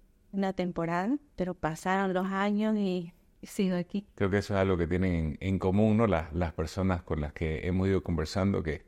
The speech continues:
Speaker 2: todos piensan que va a ser, ¿no? corto y se, y, y se va pasando el tiempo dentro de la,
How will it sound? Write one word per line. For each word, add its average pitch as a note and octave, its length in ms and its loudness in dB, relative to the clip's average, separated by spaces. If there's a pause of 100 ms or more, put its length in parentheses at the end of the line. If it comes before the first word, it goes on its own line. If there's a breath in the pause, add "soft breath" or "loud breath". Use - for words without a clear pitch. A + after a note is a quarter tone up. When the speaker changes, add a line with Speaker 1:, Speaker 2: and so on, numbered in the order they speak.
(120)
Speaker 2:
todos G#2+ 240 4
piensan G#2 380 0
que F#2 80 -2
va F2+ 100 4
a F#2 60 2
ser, F#2 260 2
¿no? F#2+ 240 0 (220)
corto G#2 440 4
y E2+ 120 2
se, - 340 -4
y, D2+ 220 -6 (120)
y D2+ 200 -6
se - 180 -6
va D#2+ 180 2 (160)
pasando F2 360 0
el D#2+ 80 -4
tiempo E2 300 0
dentro D2+ 220 0
de C#2+ 60 -4
la, C2 220 -2